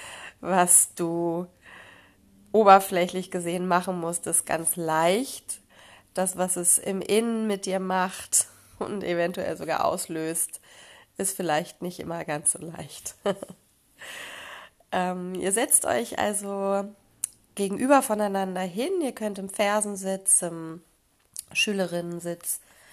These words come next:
auch im Lotus sitzen, wie ihr mögt. Ihr könnt, äh, euch auch auf einem Stuhl gegenüber sitzen, wenn das besser ist. Und dann legt ihr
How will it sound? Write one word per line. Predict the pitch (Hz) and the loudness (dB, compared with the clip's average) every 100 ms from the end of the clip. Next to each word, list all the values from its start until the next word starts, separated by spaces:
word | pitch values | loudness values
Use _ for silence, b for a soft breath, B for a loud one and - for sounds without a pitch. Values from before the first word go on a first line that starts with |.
| B B B B _ - | B B B B _ -12
auch | 175 185 | -8 -4
im | 190 | 0
Lotus | 196 233 - 190 - | 4 4 2 0 2
sitzen, | 190 180 - 180 180 | 2 0 -2 -2 -4
wie | 175 170 | -4 -6
ihr | 175 | -4
mögt. | 170 190 190 - | -4 -4 -6 -8
Ihr | - | -10
könnt, | - 214 208 202 - b b b b b b _ - | 0 0 0 -4 -10 b b b b b b _ -10
äh, | 180 185 | -6 -2
euch | 190 - | -2 -2
auch | - 175 - | 0 0 -2
auf | - | -8
einem | 202 190 | -6 -4
Stuhl | - 196 202 214 | -4 -4 -2 -2
gegenüber | 185 175 165 165 160 170 | -2 -6 -8 -10 -12 -14
sitzen, | - - - 175 | -12 -4 -4 -4
wenn | 170 180 | -12 -12
das | 185 - | -10 -10
besser | 185 - 185 185 185 | -10 -10 -10 -12 -10
ist. | - - - | -10 -10 -12
Und | 190 190 185 190 185 185 - b b b b b b b b b b b b b _ - | -12 -10 -12 -14 -16 -16 -20 b b b b b b b b b b b b b _ -4
dann | 196 190 196 196 | 0 0 0 -2
legt | 190 196 254 - - - | 0 4 2 0 -8 0
ihr | 226 214 214 208 | 4 6 6 4